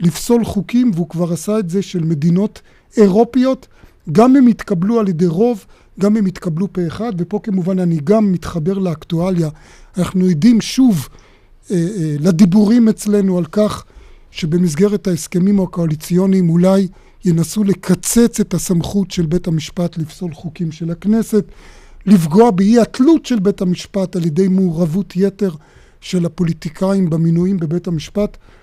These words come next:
אני חושב שגם זה יהיה בבחינת ניכור מסוכן ללקחים של אותם זוועות, אה, שהתנהלו באירופה, אה, לפני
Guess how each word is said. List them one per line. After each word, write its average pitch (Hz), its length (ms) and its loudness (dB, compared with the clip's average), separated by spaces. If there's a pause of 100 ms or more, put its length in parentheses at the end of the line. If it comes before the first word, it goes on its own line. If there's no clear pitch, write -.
(260)
אני 165 140 -2
חושב 165 320 -6
שגם 170 360 -2
זה 170 220 4
יהיה 170 300 2 (520)
בבחינת 175 600 -2
ניכור 190 560 2 (420)
מסוכן 190 680 0 (500)
ללקחים 170 680 -2
של 165 200 -4
אותם 175 340 -2
זוועות, 156 580 -4 (580)
אה, 170 60 -6 (240)
שהתנהלו 165 1600 -4
באירופה, 165 540 -4
אה, 160 60 -8 (460)
לפני 156 500 -4